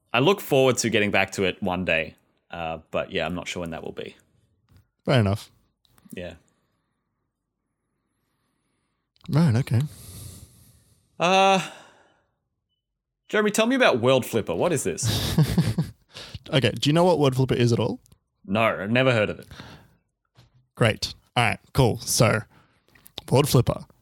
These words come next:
Speaker 2: is a mobile gacha game.
Speaker 1: <laughs>
Speaker 2: That has,
Speaker 1: Sure you don't
Speaker 2: that
Speaker 1: wanna
Speaker 2: has
Speaker 1: save this till June's here?
Speaker 2: <laughs> I thought about it. Um, that I've been playing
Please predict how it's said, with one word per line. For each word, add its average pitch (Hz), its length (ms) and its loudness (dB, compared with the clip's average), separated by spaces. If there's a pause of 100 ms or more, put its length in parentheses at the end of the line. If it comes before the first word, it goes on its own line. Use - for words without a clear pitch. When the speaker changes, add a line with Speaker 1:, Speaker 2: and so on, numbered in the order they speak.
(680)
Speaker 2:
is 107 540 2 (260)
a 110 320 4 (160)
mobile 123 960 2 (920)
gacha 113 280 0
game. - 380 -8 (720)
Speaker 1:
<laughs> 160 340 2 (840)
Speaker 2:
That 110 120 4
has, 98 220 2
Speaker 1:
Sure 190 100 2
you 185 60 6
don't 170 140 6
Speaker 2:
that 160 60 6
Speaker 1:
wanna 156 40 8
Speaker 2:
has 147 100 4
Speaker 1:
save 151 180 4
this 151 140 0
till 139 140 2
June's 139 260 0
here? 196 240 0 (220)
Speaker 2:
<laughs> - 240 -14
I 160 500 6
thought 156 160 4
about 107 280 4
it. 104 220 0
Um, 123 540 2 (720)
that 120 100 2
I've 113 60 4
been 113 140 2
playing 107 480 2